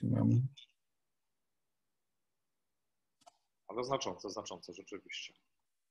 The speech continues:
Speaker 1: Ale najwięcej osób jest, e, cztery do siedmiu lat. Super, to około trzydziestki.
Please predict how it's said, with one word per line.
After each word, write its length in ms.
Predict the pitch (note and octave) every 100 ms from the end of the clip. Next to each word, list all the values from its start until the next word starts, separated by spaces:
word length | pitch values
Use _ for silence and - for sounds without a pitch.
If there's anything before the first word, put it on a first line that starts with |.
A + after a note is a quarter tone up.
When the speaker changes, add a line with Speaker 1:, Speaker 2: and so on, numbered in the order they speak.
| _ _ _ _ _ _ _ - -
Speaker 1:
Ale 260 | A2 B2+
najwięcej 840 | B2+ A2+ G#2+ A2 A2+ A#2+ A#2+ A#2 A2
osób 440 | G#2 G#2 - A2
jest, 340 | G#2 G2+ - G#2+
e, 300 | G2+ G2 F#2+
cztery 380 | - A#2+ A#2+
do 100 | A2+
siedmiu 400 | A2 A2+ G2+ G#2+
lat. 260 | F#2+ F2 E2+ - -
Super, 580 | - G2+ F#2+ F#2 F2 F#2+ G2+
to 340 | G2+ F#2+ G2 G2+ _ _ - - -
około 420 | G2+ F#2+ G2+ F#2+
trzydziestki. 880 | F#2 - G#2 F#2+ F#2 - - A#2+ D3